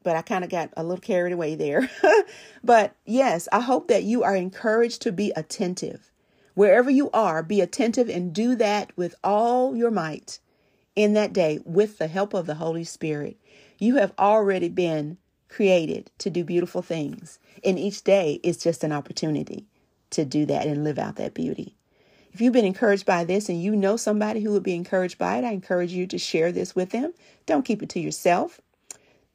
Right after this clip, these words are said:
And if you've not listened to all of the, the, uh, messages that are in this series, I encourage you, uh, while you're getting ready in the morning, while you're preparing dinner, while you're doing your work time commute,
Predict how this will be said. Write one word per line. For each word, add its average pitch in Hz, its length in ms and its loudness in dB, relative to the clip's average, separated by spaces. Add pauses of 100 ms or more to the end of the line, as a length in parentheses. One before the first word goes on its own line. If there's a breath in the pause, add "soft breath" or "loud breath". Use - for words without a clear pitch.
(140)
And 202 160 4
if 190 120 0
you've 220 160 0
not 196 280 0
listened 220 520 -2
to 196 440 -2
all 175 240 0
of 240 120 -2
the, 180 240 -4
the, 151 340 -6 (140)
uh, 160 200 -8
messages 185 500 -2
that 175 140 0
are 165 60 -2
in 190 200 -4
this 170 160 -6
series, 220 480 -2
I 196 100 0
encourage 180 440 -4
you, 233 260 -4 (480 loud breath)
uh, 165 200 0
while 175 200 0
you're 170 100 -6
getting 175 280 -2
ready 180 180 -2
in 160 80 -6
the 160 60 -8
morning, 226 380 -2
while 175 120 -4
you're 151 120 -6
preparing 165 420 -6
dinner, 220 320 0
while 175 160 -2
you're 160 140 -8
doing 160 220 -8
your 151 120 -6
work 180 320 -4
time 170 280 -10
commute, 185 480 -4